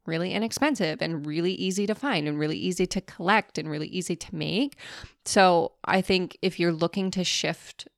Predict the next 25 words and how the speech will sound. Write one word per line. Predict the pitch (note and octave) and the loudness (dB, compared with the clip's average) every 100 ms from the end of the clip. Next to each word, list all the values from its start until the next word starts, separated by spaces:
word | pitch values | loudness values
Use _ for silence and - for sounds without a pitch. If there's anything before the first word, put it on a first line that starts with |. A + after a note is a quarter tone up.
| - | -4
the | E3 | -4
energy | D3+ D#3 D3+ | -2 -4 -4
in | D#3 | -4
your | D3+ | -2
space, | - A#3+ B3 A#3 - | 0 4 4 4 0
make | D#3 | 0
a | D#3 D3+ | 2 0
specific | - - - C#3+ - | 0 -2 -2 -4 -4
intention | D#3+ G3+ E3 F3 | -6 -4 -4 -2
in | D3+ | -2
your | D#3 D#3+ | -2 -2
home, | E3+ F#3 A#3+ C4 - | 2 4 4 0 -6
like, | D3+ | -4
you | D#3+ E3 | -2 -2
could | F3+ E3+ | 0 0
do | F3 | 2
that | E3 D#3+ D#3+ | 4 4 2
with | E3+ D#3+ | 0 -2
a | D3 | 2
grid. | G#3 B3 B3 A#3+ - _ | 6 8 6 0 -16 _
You | F#3+ | 0
could | F3+ F#3 | 4 4
do | F3+ | 6
that | F3+ D#3+ - | 8 6 4
with | E3+ D#3 | 2 2